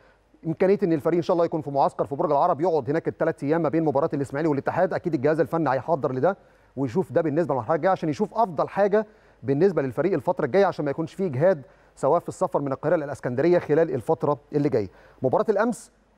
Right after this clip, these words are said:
رغم إن الأداء ما نالش استحسان الجميع، لكن في نفس الوقت أنت خطفت المباراة في الجزء اللي أنت كنت عايزه، عايز تحقق الثلاث نقاط او زي ما بيقولوا ممكن تعمل فوز تجاري،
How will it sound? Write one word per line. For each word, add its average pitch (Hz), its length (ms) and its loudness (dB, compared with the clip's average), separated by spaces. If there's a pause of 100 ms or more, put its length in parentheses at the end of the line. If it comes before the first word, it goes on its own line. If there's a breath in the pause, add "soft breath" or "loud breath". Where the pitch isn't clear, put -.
(120)
رغم 170 200 0
إن 151 60 -4
الأداء 151 400 2 (400)
ما 131 140 -2
نالش 175 240 -2
استحسان 180 480 0
الجميع، 175 420 2
لكن 151 260 -2
في 151 100 -2
نفس - 180 0
الوقت 175 300 2
أنت 160 240 -2 (100)
خطفت - 440 -4
المباراة 147 320 2
في - 100 -4
الجزء 170 340 0
اللي 165 120 -2
أنت 180 100 -2
كنت 127 180 -4
عايزه، 120 240 -2
عايز 165 180 0
تحقق 190 220 0
الثلاث 160 360 -2
نقاط 214 280 0 (500 soft breath)
او 196 140 2
زي 208 100 2
ما 262 60 4
بيقولوا 226 300 -2
ممكن 233 340 -4
تعمل 226 280 2
فوز 226 260 -2
تجاري، 175 500 2